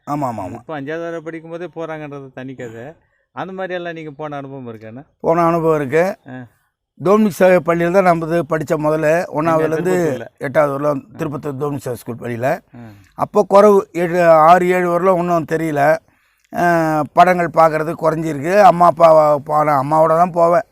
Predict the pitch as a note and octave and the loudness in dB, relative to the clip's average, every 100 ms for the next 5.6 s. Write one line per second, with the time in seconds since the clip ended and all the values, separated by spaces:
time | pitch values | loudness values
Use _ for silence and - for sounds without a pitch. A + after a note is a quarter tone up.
0 | - - D#3 D3+ D#3+ D3+ D#3 D3+ C#3+ C3+ | -12 -4 0 0 0 -2 -2 -2 -4 -6
1 | B2+ C3 D#3+ - _ _ _ _ _ _ | -6 -6 -6 -10 _ _ _ _ _ _
2 | _ _ _ _ _ _ _ _ _ - | _ _ _ _ _ _ _ _ _ 2
3 | F#3 G3 F#3+ F#3+ F#3 G3+ A3 G3+ G3+ G#3 | 4 6 6 4 4 4 4 4 6 6
4 | F#3+ E3+ D#3+ D#3+ E3+ E3 D#3+ D3+ D3+ D#3 | 6 4 4 6 6 6 4 0 0 -2
5 | E3+ F#3+ F3 C#3 C#3+ | -2 -2 -2 -2 -4